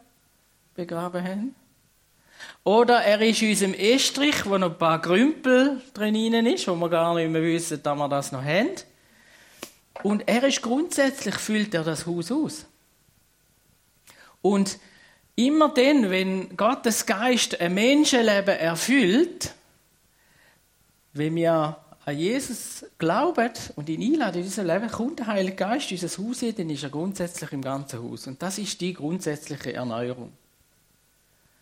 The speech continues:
Und er ist nicht bloß irgendwo an einem Ort oder so.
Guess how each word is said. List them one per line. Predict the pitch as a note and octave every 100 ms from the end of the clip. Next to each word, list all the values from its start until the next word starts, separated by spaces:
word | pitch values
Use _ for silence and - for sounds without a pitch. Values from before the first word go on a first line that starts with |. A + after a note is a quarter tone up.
| _ _ _ _ _
Und | F3+ F#3 F3
er | E3+ E3+
ist | F3 - -
nicht | D#3 G3 G#3 -
bloß | F3+ F#3 G#3 -
irgendwo | E3+ F#3+ G3+ G3+ D3 D3 D#3+ F3
an | D3+ D3+
einem | D3 D#3+ E3
Ort | D#3 C#3 D#3 F#3+ F#3+ D#3+
oder | D#3 D#3+
so. | C3+ G#2+